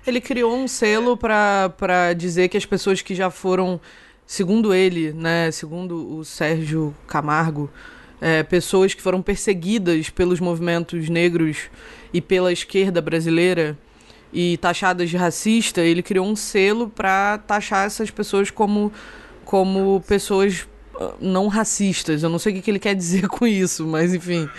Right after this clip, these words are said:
<laughs> ele não sabe nem o que é racismo, né? Enfim, é uma grande loucura, mas ele representa bastante essa abordagem do governo Bolsonaro, que é uma abordagem supremacista mesmo, né? Ele,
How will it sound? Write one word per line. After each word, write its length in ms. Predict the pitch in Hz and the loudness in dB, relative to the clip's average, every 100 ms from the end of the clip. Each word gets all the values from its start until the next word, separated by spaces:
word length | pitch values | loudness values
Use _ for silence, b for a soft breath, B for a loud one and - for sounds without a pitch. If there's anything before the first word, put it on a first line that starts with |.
| - | -14
<laughs> 220 | - 160 - | -14 -12 0
ele 400 | 202 202 208 190 | 2 4 2 2
não 120 | 220 | -2
sabe 260 | 226 202 | 0 0
nem 160 | 214 214 | 0 0
o 60 | 233 | -2
que 160 | 247 | -2
é 80 | 214 | 0
racismo, 680 | 226 220 - 214 190 180 170 | 0 0 0 0 2 0 0
né? 240 | 170 170 | 0 0
Enfim, 380 | 170 180 170 147 B B - - | 0 0 -2 -2 B B -10 -2
é 140 | 165 | 0
uma 160 | 170 170 | 2 0
grande 280 | 165 175 196 | 2 0 2
loucura, 500 | 196 202 240 233 170 | 0 0 -2 0 0
mas 220 | 170 175 | 0 0
ele 140 | 185 | 2
representa 560 | 196 202 196 180 185 214 | 2 0 0 0 -2 -4
bastante 800 | 190 185 - 196 185 208 - 220 B B B - | -2 -2 -2 -2 0 -2 -4 -6 B B B -4
essa 240 | 175 202 | -2 0
abordagem 680 | 180 202 196 180 202 208 190 | 0 0 2 2 2 -2 -4
do 100 | 170 | -2
governo 340 | 170 170 170 | 0 0 0
Bolsonaro, 680 | 165 165 185 165 156 165 190 | -2 -2 -2 0 2 0 -2
que 80 | 202 | -2
é 40 | |
uma 120 | 185 | -2
abordagem 440 | 185 208 175 196 214 | 0 0 0 -2 -4
supremacista 800 | 240 247 247 311 - 247 - 302 | -6 -4 -2 -2 0 0 -2 -4
mesmo, 420 | 294 180 180 160 | 0 2 2 -2
né? 240 | 147 143 139 | -2 -2 -2
Ele, 460 | 143 147 151 139 | -4 -4 -6 -12